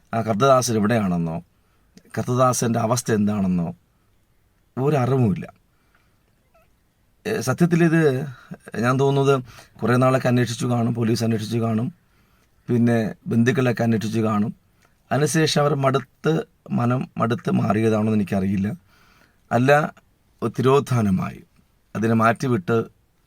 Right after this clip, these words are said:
അതിനെ ആ കേസ് അവസാനിപ്പിച്ചോ എന്നെനിക്കറിയില്ല. എന്തായാലും ഈ ദേവദാസൻ എവിടെ കാണാമറയത്ത് ഇരിപ്പുണ്ടെന്ന് സത്യമാണെന്ന് എനിക്ക് തോന്നുന്നു. കാര്യം ഈ, ഇതിനെപ്പറ്റി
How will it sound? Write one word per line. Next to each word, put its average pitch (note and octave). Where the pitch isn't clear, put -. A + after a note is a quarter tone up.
അതിനെ G#2+
ആ G#2+
കേസ് A2
അവസാനിപ്പിച്ചോ A2+
എന്നെനിക്കറിയില്ല. A2+
എന്തായാലും C3
ഈ C#3
ദേവദാസൻ C3+
എവിടെ C3
കാണാമറയത്ത് B2
ഇരിപ്പുണ്ടെന്ന് A2
സത്യമാണെന്ന് G#2
എനിക്ക് G#2+
തോന്നുന്നു. G2+
കാര്യം C3+
ഈ, C#3
ഇതിനെപ്പറ്റി D#3+